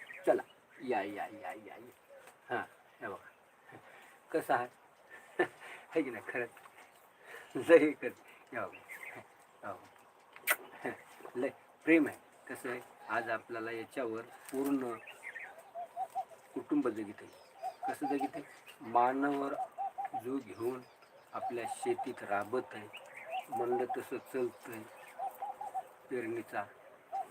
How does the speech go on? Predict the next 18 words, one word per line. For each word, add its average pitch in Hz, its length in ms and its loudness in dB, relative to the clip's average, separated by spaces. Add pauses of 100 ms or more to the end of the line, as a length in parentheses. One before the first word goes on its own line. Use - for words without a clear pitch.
(140)
बैल 131 240 6
आहे 104 200 -4 (760)
आणि 113 220 -4 (300)
नंदी 139 320 6
महादेवाचा, 120 760 0 (460)
हे - 180 -12
नंदी 117 460 -2
महादेवाचा 113 640 -2
असल्यामुळं 123 520 0 (480)
याच्यापासून 135 600 -4
आपल्याला 110 480 0 (140)
खायला 127 320 4
मिळतंय. 110 400 -6 (420)
आपल्या - 340 -4
शेतामध्ये 120 600 -4
जर 110 160 -6 (240)
चालला 123 380 6 (600)
तर 113 40 -12